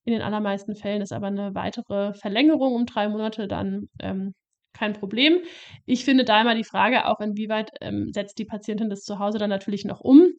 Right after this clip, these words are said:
Ähm, wie ist da deine Erfahrung mit der Dosierung? Empfiehlst du das oder,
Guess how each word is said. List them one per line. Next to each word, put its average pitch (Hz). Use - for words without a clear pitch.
Ähm, 214
wie 240
ist -
da 233
deine 214
Erfahrung 214
mit 214
der 208
Dosierung? 208
Empfiehlst 233
du 233
das 220
oder, 196